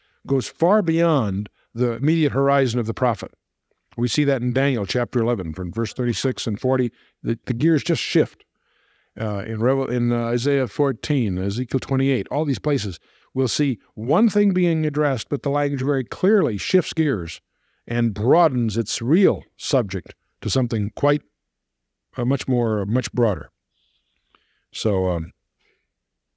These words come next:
okay, so I, I will call a, a sword upon all the inhabitants of the earth, saith the Lord of hosts.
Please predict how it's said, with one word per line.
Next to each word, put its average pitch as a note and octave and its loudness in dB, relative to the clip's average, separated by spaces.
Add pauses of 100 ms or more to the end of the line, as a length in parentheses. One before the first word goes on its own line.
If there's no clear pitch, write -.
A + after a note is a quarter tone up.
(1600)
okay, G2 2
so G2 -2
I, G2 -4
I G#2 -2
will G2+ -2
call G2+ -6
a, G#2+ -8
a F#2 -8
sword D#3 2
upon C3+ -2 (220)
all F3+ 2 (120)
the A#2 0
inhabitants D#3+ -2 (140)
of C3+ 0 (140)
the A#2+ 2
earth, C3 2
saith B2+ 0
the A#2+ -2
Lord A#2+ 2
of A2 -2
hosts. A#2 -4